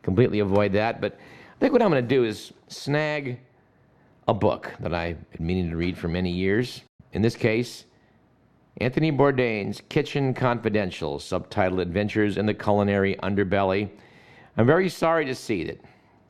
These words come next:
Mister Bourdain took his life in a despondent mood last June. He's a great storyteller, a good writer, and he was a heck of a, of a great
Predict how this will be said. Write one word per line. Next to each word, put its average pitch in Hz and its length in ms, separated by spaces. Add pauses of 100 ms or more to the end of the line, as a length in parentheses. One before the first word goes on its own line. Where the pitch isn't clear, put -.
(400)
Mister 90 220
Bourdain 95 500
took - 200
his 98 180
life 98 540
in 85 100
a 82 60
despondent 90 580
mood 101 400
last 85 340
June. 107 440 (720)
He's 127 220
a 127 40
great 135 280
storyteller, 127 800
a 101 100
good 110 200
writer, 104 440
and 95 120
he 104 80
was 95 220 (140)
a 98 120
heck 117 440
of 95 80
a, 90 160 (120)
of 90 140
a 90 60
great 92 420